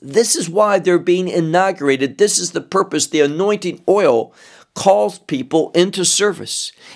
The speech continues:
It equips them to do just that. And from the blood, the blood of redemption, from the altar,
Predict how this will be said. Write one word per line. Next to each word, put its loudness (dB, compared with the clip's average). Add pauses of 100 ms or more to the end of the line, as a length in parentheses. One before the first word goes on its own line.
It 6
equips -2
them -2
to -2
do 2
just -2
that. 0
And -4
from -2
the 2
blood, 0 (360)
the 2
blood 2
of -8
redemption, -4 (600)
from 0
the 2
altar, -4